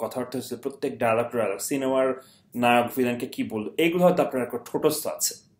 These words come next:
তো কেন আছে, এই কেন এই পার্থক্যটা হচ্ছে সেটা একটু ভেবে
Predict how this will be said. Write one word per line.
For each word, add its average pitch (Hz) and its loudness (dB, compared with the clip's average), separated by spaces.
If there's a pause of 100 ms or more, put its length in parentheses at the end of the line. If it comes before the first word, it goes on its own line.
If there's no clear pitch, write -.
(920)
তো 160 8 (720)
কেন 196 10 (180)
আছে, - -2 (200)
এই 143 0 (100)
কেন 151 6 (100)
এই 202 0
পার্থক্যটা 151 0
হচ্ছে 143 -6
সেটা 135 -6
একটু - -20
ভেবে 127 0